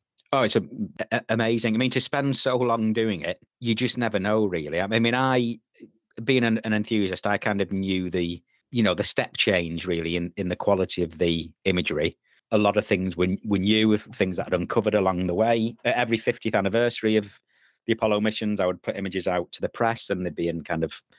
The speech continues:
you know, the world press. Um, and I d-, and I did that because I want people to remember the missions, and the fiftieth anniversaries were kind of the,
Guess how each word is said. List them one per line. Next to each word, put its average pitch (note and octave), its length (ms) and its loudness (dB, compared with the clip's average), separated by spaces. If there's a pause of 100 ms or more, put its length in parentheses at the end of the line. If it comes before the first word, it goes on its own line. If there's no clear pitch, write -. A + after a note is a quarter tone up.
(600)
you F#2 60 -8
know, F2 60 0
the F2 80 0
world E2+ 320 0
press. - 500 -2 (120)
Um, E2 340 -2
and G#2 120 0
I F#2+ 40 0
d-, E2 140 -4
and G#2 100 2
I G2 60 0
did A#2+ 260 -2
that E2+ 220 0
because G2 200 -4
I F#2 60 2
want G#2 460 0
people D#2+ 420 -4
to E2+ 380 -4 (320)
remember A2 320 2
the F#2 80 0
missions, D#2+ 380 -4
and F2 100 -2
the E2+ 40 -4
fiftieth - 400 -2
anniversaries G2+ 720 0
were E2 80 -6
kind E2+ 280 0
of D2+ 120 0
the, E2 240 -2